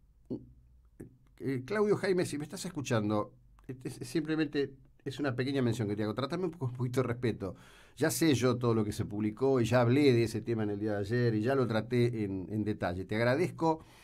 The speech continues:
Estoy bien en el área de producción, Claudito querido, ¿sí? Eh, además ya perdiste, no vas a ser defensor del pueblo. Con-, controlá tu emocionalidad.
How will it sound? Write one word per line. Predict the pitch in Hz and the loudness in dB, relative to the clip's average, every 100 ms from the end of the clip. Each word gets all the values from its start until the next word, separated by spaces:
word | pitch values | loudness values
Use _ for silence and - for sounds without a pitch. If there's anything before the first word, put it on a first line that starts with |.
| - - - | -20 -20 -6
Estoy | 120 127 170 160 | -4 2 6 8
bien | 175 190 190 | 10 8 8
en | 139 127 | 4 4
el | 135 | 4
área | 147 131 | 4 4
de | |
producción, | 120 113 107 101 98 82 90 - - | 4 2 -2 -2 -6 -6 -10 -16 -8
Claudito | 98 101 101 98 | -4 -4 -4 -6
querido, | 95 90 85 85 | -6 -6 -8 -4
¿sí? | 123 143 185 - - - - - - | 2 2 2 -4 -20 -20 -20 -20 -8
Eh, | 95 92 90 87 85 | -4 -4 -4 -4 -4
además | 95 120 180 | -2 0 2
ya | 196 | 2
perdiste, | 196 151 180 175 147 | 4 4 4 2 2
no | 143 156 | 2 2
vas | 139 | 0
a | |
ser | 127 147 | -2 0
defensor | 117 123 135 | 0 0 0
del | 127 117 | -2 0
pueblo. | 147 147 135 131 131 - - - - - _ | 2 2 4 2 -2 -14 -20 -20 -20 -20 _
Con-, | 123 127 123 | -2 0 2
controlá | 127 127 156 | 0 2 2
tu | 151 | 2
emocionalidad. | 147 123 120 110 110 98 78 | 4 4 2 2 2 0 -4